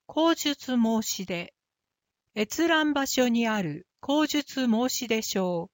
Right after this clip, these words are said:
閲覧期間中に、郵便番号二五七の八五零一、まちづくり計画課へ郵送、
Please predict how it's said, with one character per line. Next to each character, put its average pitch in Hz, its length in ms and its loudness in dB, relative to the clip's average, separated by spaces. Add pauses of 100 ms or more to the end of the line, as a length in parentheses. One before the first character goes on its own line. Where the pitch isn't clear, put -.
(140)
閲 214 300 -4
覧 285 300 2
期 - 180 -20
間 233 300 2
中 196 340 -2
に、 175 340 -2 (760)
郵 294 240 2
便 277 320 0
番 226 320 0
号 139 320 -8 (400)
二 311 240 2
五 285 320 0
七 180 340 -2
の 131 220 -8 (360)
八 - 440 -4
五 262 320 0
零 196 260 -2
一、 180 540 -8 (600)
ま 226 140 0
ち - 200 -2
づ 302 180 -2
く - 180 -4
り 247 180 -4
計 254 240 -2
画 226 200 -6
課 202 360 -6
へ 185 120 -2
郵 208 320 -2
送、 175 560 -2